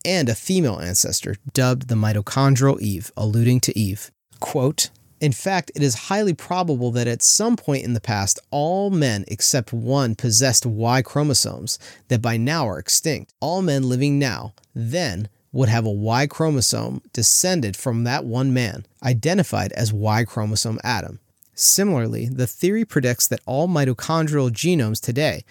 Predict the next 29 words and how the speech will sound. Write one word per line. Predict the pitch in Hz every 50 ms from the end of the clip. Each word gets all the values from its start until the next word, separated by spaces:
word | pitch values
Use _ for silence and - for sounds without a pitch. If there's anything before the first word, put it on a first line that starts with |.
| - - - -
should | - - - 127
be | 113 117
traceable | 104 - - - 165 170 165 - - 165 165 165
to | - - 135
a | 120
single | 107 - - - 156 160 165 180 170
woman, | 143 139 135 123 110 101 92 - - _ _ _ _
a | - 117
mitochondrial | 113 110 110 117 120 120 - - - 143 143 139 120 120 117 - -
Eve. | 110 107 - - - - - - _ _ _
Whereas | 127 147 165 170 160 139 123 110
the | 113 117
Y | 107 104 110 113 110 110
chromosome | 104 - - 185 190 202 180 135 - - 104 104 - -
is | - -
passed | - - - 143 135 113 - -
from | - 110
father | - - - 120 110 104 104 101
to | 98 104
son, | - - 180 170 143 117 120 - _ _ _ _ _ _ -
mitochondrial | 120 123 123 113 110 - - - 170 180 185 165 131 127 117 110
D | 107 113 104
N | 98 104
A, | 135 151 135 104 101 107 123 -
M | - 117 113 104
T | - - 113
D | 98 107 98
N | 92 98
A, | 120 135 127 104 92 110 -